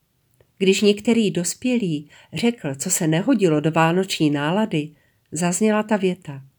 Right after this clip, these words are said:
Od té doby ji v rodině používáme. Je to kouzelná věta. Stačí ji vyslovit. Rázem se v jejím světle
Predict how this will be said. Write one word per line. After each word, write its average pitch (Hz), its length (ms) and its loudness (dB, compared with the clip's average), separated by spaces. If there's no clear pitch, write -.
Od 220 100 0
té 196 220 6
doby 160 240 2
ji 175 140 2
v 156 80 -2
rodině 156 400 2
používáme. 143 1120 -6
Je 180 100 -2
to 185 320 -2
kouzelná 196 720 0
věta. 139 500 -14
Stačí 185 420 -6
ji 202 60 -4
vyslovit. 202 640 -6
Rázem 190 360 4
se 233 160 2
v 185 60 -4
jejím 202 380 2
světle 190 640 -6